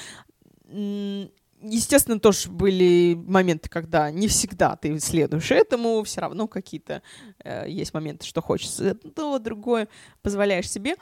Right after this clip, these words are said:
Но в целом, в целом, когда ты уже знаешь, что вот ты, а, н-, ну, не то, что у тебя какой-то есть там распорядок, так, я понедельник, с попе-, с понедельника по пятницу, но вот сам спорт, он тебе как будто дает сигнал, вот это не очень хорошо, вот это тебе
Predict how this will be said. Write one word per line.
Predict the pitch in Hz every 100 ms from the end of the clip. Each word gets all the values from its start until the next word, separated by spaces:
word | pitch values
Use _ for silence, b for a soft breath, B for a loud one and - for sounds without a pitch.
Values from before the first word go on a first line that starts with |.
| _
Но | 214 220
в | -
целом, | - 277 392 226 151 -
в |
целом, | - 214 190 143 -
когда | 180 202 196 247
ты | -
уже | 233 226 226
знаешь, | 208 214 196 165
что | - - 175
вот | 165 165 _ -
ты, | 269 294 311 B B B 240 B -
а, | 185 175 175 170 170 165 143 120 50 - 50 50 50
н-, | - 220 180
ну, | 240
не | 233
то, | 262
что | 214
у |
тебя | 202 202
какой-то | 190 196 190
есть | 202 180 -
там | 156
распорядок, | 170 - 180 170 -
так, | 160 156
я | 165
понедельник, | - 165 170 170
с | -
попе-, | 180 - 165
с | -
понедельника | 196 185 170
по | -
пятницу, | 262 262 -
но | 214
вот | 233 - B B
сам | - 226
спорт, | - 330 -
он | - 240
тебе | - 196 180 277
как | 220
будто | 208 262 180
дает | 202 208 262
сигнал, | - 208 208 254 214 170
вот | - 185 -
это | - - 214
не | 185 311
очень | 277 190 - 160
хорошо, | - 139 - -
вот | 180 -
это | -
тебе | - - 175 220 247